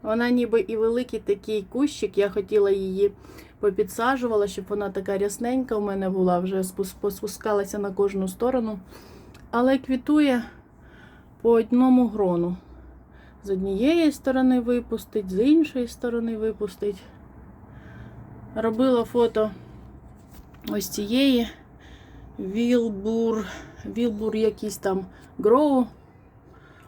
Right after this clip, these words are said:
Заквітла на три квітоноси. Ось, бачите, раз, два, і на цю сторону був один.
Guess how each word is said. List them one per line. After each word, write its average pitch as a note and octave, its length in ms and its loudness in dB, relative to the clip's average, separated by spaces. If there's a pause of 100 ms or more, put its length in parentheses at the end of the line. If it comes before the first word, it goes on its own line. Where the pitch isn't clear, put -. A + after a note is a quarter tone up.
Заквітла A3+ 600 0
на G#3+ 160 0
три A3 240 0
квітоноси. G3+ 760 0
Ось, F3 200 0
бачите, F#3 440 0
раз, F#3+ 420 0
два, G3+ 480 0
і - 160 -2
на G3 140 -4
цю G3+ 160 -4
сторону F3+ 440 -2
був F3 200 0
один. F3 340 0